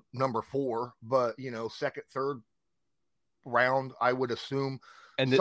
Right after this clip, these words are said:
Speaker 2: this
Speaker 1: Something
Speaker 2: is a very strong interior class, too. That's what people forget. Like, the, the, the,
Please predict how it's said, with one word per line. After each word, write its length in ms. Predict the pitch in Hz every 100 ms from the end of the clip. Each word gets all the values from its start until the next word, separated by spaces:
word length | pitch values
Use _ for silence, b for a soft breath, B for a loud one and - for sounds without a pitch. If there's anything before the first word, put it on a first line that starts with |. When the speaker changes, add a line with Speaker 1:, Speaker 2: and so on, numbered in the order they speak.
| 170
Speaker 2:
this 100 | 143
Speaker 1:
Something 80 | 160
Speaker 2:
is 100 | 123
a 80 |
very 560 | 107 95 113 120 120 113
strong 560 | - - 117 113 107 104
interior 580 | 110 104 113 101 87
class, 480 | 82 - 98 73 -
too. 100 | 113
That's 120 | 95 -
what 60 |
people 180 | 117 98
forget. 460 | - 98 92 87 92
Like, 180 | 90 - - -
the, 200 | 110 127 117
the, 240 | 123 110 -
the, 260 | 120 98